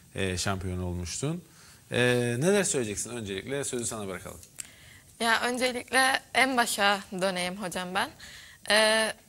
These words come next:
Speaker 2: ben bu dönemin başındayken turnuvalara başladığımda, e, sıralama klasman puanlarının yanlış hatırlamıyorsam ya on üçüncüsüydüm ya on dördüncüsüydüm. Çünkü ne liglerde oynadım uzun bir süre ne de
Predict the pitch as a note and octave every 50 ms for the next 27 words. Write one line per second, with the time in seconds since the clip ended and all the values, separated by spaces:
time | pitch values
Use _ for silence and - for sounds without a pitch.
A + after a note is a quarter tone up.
0 | _ - - G3+ A3 B3 C4 C4 C4 B3+ B3+ A#3+ A3+ C4+ A3+ C#4 C#4+ C#4 C4 A#3
1 | A3+ A3+ A3+ B3+ C4+ - - A#3 G#3+ G3+ G#3+ A3 - A#3 A3+ A3+ - - A3+ A3
2 | A3 A#3 A#3 A3+ G3+ F#3 F#3 F#3 F3+ A3 G#3+ - - G#3 G3+ F#3 G3 G3 F#3+ F3+
3 | F3+ F3+ G3+ B3 C#4 - - - - - - - - - - - - - G#3 G#3+
4 | G#3+ G#3 G#3 G#3 - - - - - - - - - - B3+ B3 A#3 G#3+ G#3+ G#3
5 | G#3 A#3 A#3 - C4 B3 A#3 A#3 - - G#3 A3 A3+ A3+ - A#3 G#3 F#3+ F#3 F3+
6 | F3 F3 F3 F#3+ A#3 C4+ C#4+ C#4 - - A#3 A3+ A3 A3+ A3+ - B3 A#3+ - A3
7 | F#3 G3 G#3 G3+ G#3 G#3+ G#3+ G#3 - - A3+ A3 A3+ A#3 - - A#3 A3 G#3+ G#3
8 | - - F3+ F3 F#3 E3+ - - F3+ F#3 A3 C4 C#4 C4 A3+ G#3 F#3+ F3+ F3 E3+
9 | E3 F#3 E3+ E3+ E3 E3+ - - - F3 E3+ F#3+ G3+ A3+ A#3 - B3+ A#3 A#3 A#3
10 | - B3+ B3+ B3+ - - - - - - - - - - - A#3 A#3+ A#3 A3+ B3
11 | - - - A3 G#3 F#3+ G#3+ A3 A3 G#3 F#3+ F3+ E3+ E3 F3 F#3+ A3 - _ _
12 | _ _ - - F#3+ G3 E3 F3 F3 F3 E3+ E3+ - - F3+ F3 G#3 A#3+ B3+ B3+
13 | B3 A3 A#3+ B3 B3 A3+